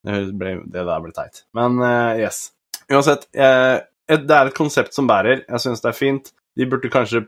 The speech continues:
passe på å patche bugene sine og sånn før de, før de fyrer løs der.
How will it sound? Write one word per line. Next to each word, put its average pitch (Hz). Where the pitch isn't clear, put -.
passe 113
på 107
å 104
patche 117
bugene 90
sine 90
og 95
sånn 101
før 98
de, 95
før 98
de 98
fyrer 98
løs 92
der. 156